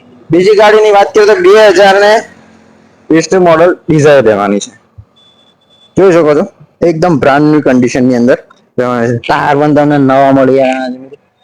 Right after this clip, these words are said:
અંદરનું એન્ટર પણ તમને ક્લીન જોવા મળી જશે. સુપર કેરીની ડિમાન્ડ હતી ને જે ભૈયાની, તો સુપર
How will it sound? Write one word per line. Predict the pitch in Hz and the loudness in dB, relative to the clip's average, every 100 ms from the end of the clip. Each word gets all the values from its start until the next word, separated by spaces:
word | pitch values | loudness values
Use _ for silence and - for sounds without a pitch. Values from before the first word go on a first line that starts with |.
| _ 135 | _ -4
અંદરનું | 147 151 156 151 | -2 0 0 0
એન્ટર | 143 135 151 151 | 0 0 0 0
પણ | 151 | -2
તમને | 156 156 | 0 -2
ક્લીન | - - 156 156 | -2 -2 0 0
જોવા | 143 147 | 0 0
મળી | 143 143 143 | 0 0 0
જશે. | 143 151 165 - - - - - 932 960 960 - - _ _ _ _ _ _ - - _ _ _ _ _ _ _ _ _ _ _ _ _ - - _ _ - - - - - - - - 170 | 0 -2 -4 -6 -10 -10 -14 -16 -12 -12 -12 -20 -20 _ _ _ _ _ _ -20 -20 _ _ _ _ _ _ _ _ _ _ _ _ _ -20 -20 _ _ -10 -10 -12 -18 -16 -10 -10 -8 -4
સુપર | 175 - 202 | -2 0 -2
કેરીની | - 170 180 196 | 0 0 0 0
ડિમાન્ડ | 185 180 180 180 | 0 0 0 0
હતી | 180 | -2
ને | 202 196 | -4 -2
જે | 151 | -2
ભૈયાની, | 143 147 139 131 | 0 -2 -2 -6
તો | 131 | -8
સુપર | - - 147 | -8 -4 -6